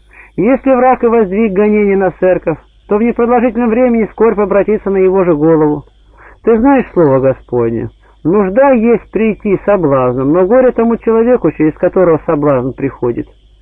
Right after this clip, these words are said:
Сколько ересей со времен святых апостолов и до настоящих дней воздвигали развращенные умом люди на церковь!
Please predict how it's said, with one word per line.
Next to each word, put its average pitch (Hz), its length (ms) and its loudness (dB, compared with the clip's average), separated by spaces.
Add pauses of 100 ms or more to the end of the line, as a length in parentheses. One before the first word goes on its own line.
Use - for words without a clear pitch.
(420)
Сколько 269 340 0
ересей 185 540 2
со 190 80 2
времен 202 340 0
святых 185 300 -2
апостолов 156 600 -2
и 165 40 -2
до 170 100 0
настоящих 196 500 0
дней 185 300 0
воздвигали 190 680 0
развращенные 196 1200 0
умом 202 360 0
люди 156 280 2
на 170 140 -2
церковь! 107 400 -4